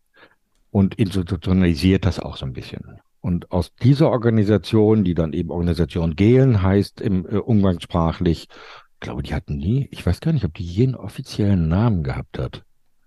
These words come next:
Gibt Tarnnamen immer, äh, aber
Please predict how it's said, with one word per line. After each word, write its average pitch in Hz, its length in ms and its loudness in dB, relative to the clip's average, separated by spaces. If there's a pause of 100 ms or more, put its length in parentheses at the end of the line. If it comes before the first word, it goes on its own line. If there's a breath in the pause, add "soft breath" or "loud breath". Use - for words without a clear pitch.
(560)
Gibt - 220 -8
Tarnnamen 143 800 4
immer, 143 560 0
äh, 107 260 2
aber 101 380 0